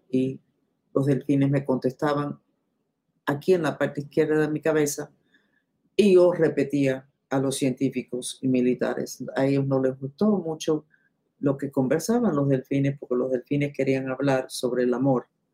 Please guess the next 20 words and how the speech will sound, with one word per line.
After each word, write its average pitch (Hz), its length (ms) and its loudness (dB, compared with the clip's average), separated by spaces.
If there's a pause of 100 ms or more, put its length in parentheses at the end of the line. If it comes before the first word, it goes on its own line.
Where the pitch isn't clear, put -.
(880)
y 139 120 4
a - 20 4
ellos 135 240 0
no 123 120 -2
les, 117 280 -2 (300)
<laughs> - 320 -20
ese - 260 0
no 147 80 0
era 139 100 2
el 127 120 -2
tema 127 260 -2
que 123 160 -4
querían. 123 400 -2 (1080)
Hoy 185 220 6
día 185 440 6
voy 156 320 2
a 160 40 2
hacer 170 260 0
lo 190 120 0
mismo, 175 500 -4